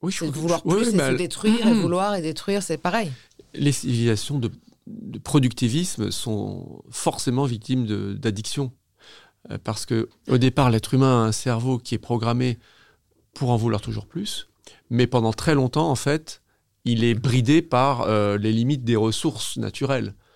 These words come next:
Speaker 1: auxquelles il peut pas, euh, prélever autant qu'il veut parce qu'il est faible. Il n'a pas encore les outils technologiques. Quand la technologie avec la, arrive avec la révolution industrielle et avec les énergies fossiles, d'un seul coup, on peut exploiter les ressources quasiment sans limite.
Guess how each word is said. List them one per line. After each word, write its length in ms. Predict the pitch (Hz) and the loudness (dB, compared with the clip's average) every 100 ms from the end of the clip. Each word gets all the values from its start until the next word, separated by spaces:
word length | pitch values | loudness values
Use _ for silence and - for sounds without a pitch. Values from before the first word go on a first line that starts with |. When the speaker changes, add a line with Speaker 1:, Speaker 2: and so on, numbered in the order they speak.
| _ _ _ - | _ _ _ -8
Speaker 1:
auxquelles 280 | 113 127 120 | -6 -2 -2
il 60 | 104 | -2
peut 180 | 113 - _ | -6 -8 _
pas, 260 | - 143 131 | 0 2 4
euh, 460 | 107 101 98 90 87 - | 2 0 -4 -6 -8 -6
prélever 360 | - 117 117 | -2 0 0
autant 240 | 120 113 107 | -2 -2 -4
qu'il 160 | - | -4
veut 120 | 135 208 | -4 -2
parce 160 | 120 | -4
qu'il 140 | - 131 | -2 -2
est 40 | |
faible. 340 | 185 214 110 90 _ _ - | 0 0 -2 -6 _ _ -4
Il 60 | 110 | -2
n'a 100 | 107 | 2
pas 120 | 147 | 0
encore 180 | 123 123 | 0 0
les 220 | 113 107 | -2 -2
outils 220 | 135 147 | -4 -6
technologiques. 600 | 123 104 107 98 101 - _ - - - - | -6 -10 -10 -10 -12 -20 _ -20 -20 -14 0
Quand 100 | 139 | 2
la 140 | 123 | 2
technologie 520 | - 113 110 107 120 | 0 -4 -2 0 0
avec 160 | 110 - | -2 -2
la, 340 | 101 101 101 95 | -6 -4 -4 -4
arrive 220 | 127 107 | -2 -4
avec 160 | 98 | -4
la 80 | 104 | -6
révolution 420 | 104 107 110 - | -4 -4 -4 -4
industrielle 560 | 113 107 - 127 117 117 | -4 -6 -6 -4 -2 2
et 60 | 135 | 2
avec 200 | 127 135 | 2 0
les 200 | 117 117 | -2 0
énergies 320 | 113 107 104 | -2 -4 -6
fossiles, 400 | - 104 - 160 | -8 -8 -8 -2
d'un 160 | 151 196 | 0 0
seul 180 | 151 | -2
coup, 300 | 123 - 208 - - - - - | -4 -2 -4 -4 -18 -20 -20 -4
on 100 | 127 | -2
peut 220 | - 151 | 2 2
exploiter 560 | 170 160 - 156 143 170 | 4 2 0 -2 2 2
les 140 | 127 | 2
ressources 680 | 113 113 - 190 190 - - _ _ _ - | 2 -2 -4 -6 -8 -12 -14 _ _ _ 0
quasiment 420 | 156 139 156 156 | 0 4 4 4
sans 120 | - | 0
limite. 300 | 120 110 104 | -2 -4 -4